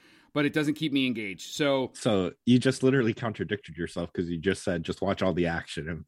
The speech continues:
Speaker 2: and fast forward to the story."
Speaker 1: Yeah, if that, if you like action,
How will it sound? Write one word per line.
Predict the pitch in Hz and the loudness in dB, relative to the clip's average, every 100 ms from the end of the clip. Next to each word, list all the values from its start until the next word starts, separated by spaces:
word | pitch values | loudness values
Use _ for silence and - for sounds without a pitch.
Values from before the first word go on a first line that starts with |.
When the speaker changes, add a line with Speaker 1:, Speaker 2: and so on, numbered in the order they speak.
| - | -4
Speaker 2:
and | 135 | -2
fast | 107 104 - | -2 -4 0
forward | 98 85 80 | 0 0 -4
to | |
the | 82 | -8
story." | - 76 - | -8 -10 -12
Speaker 1:
Yeah, | - 269 320 | 0 2 4
if | 214 190 | 2 2
that, | 233 214 | 2 2
if | 175 | 4
you | 254 | 4
like | 247 240 | 4 4
action, | 196 196 - 127 139 233 | 2 2 0 -2 -2 -4